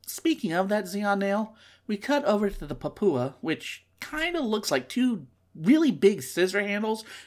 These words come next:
glued to a rectangular engine. Apparently, this supply ship is being captained by Lieutenant Commander Almost Got 'Em, and he's been at this a while, as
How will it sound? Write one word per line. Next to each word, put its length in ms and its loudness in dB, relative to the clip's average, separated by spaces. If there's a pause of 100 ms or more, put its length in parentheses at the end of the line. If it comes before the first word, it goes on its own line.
(160)
glued 300 2
to 120 0
a 40 4
rectangular 720 -2
engine. 380 -6 (1040)
Apparently, 720 -2
this 220 -4
supply 340 0
ship 280 -2
is 120 -2
being 240 -8
captained 420 0
by 140 0
Lieutenant 520 -2
Commander 420 0
Almost 500 -4
Got 220 2
'Em, 200 -12 (540)
and 180 -4
he's 240 2
been 160 0
at 140 0
this 180 -2
a 60 -6
while, 420 2
as 360 -2